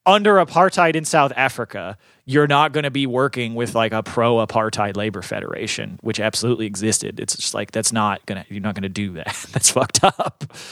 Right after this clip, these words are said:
Um, uh, whereas after the end of apartheid, you absolutely work with the, the, you know,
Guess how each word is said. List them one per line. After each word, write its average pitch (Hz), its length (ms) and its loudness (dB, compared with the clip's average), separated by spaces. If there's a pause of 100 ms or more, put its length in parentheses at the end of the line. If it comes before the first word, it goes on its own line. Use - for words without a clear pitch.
(300)
Um, 120 480 0 (420)
uh, 170 140 6
whereas 160 420 4
after 147 260 2
the 131 100 -2
end 135 120 -2
of 117 60 -4
apartheid, 127 600 0
you 120 200 -12
absolutely 120 640 4
work - 280 -14
with - 120 -12
the, 113 260 -6
the, 117 300 -8
you 131 80 -10
know, 104 220 -8